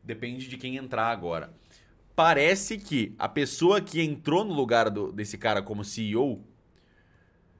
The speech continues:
é o responsável pelas decisões de, tipo, forçar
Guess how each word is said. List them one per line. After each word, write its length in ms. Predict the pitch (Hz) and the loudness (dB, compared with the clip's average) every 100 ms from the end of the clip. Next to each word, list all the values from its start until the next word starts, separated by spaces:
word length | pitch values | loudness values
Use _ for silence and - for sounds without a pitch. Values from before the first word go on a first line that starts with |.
| _ _ _ _ _ _ _ _ _ _ _ - | _ _ _ _ _ _ _ _ _ _ _ 0
é 420 | 143 156 196 202 - _ _ - | 4 4 2 -6 -20 _ _ -8
o 100 | 127 | -4
responsável 920 | 147 165 170 170 165 139 143 147 165 | -2 -2 -4 -6 0 2 2 0 -2
pelas 260 | 165 139 | 0 -2
decisões 680 | 123 139 - 117 127 139 131 | -2 -6 -8 -8 -6 -6 -6
de, 140 | 107 123 | -8 -10
tipo, 300 | - - 120 | -10 -8 -10
forçar 760 | - 135 123 - 127 135 - | -2 -2 -2 2 4 4 0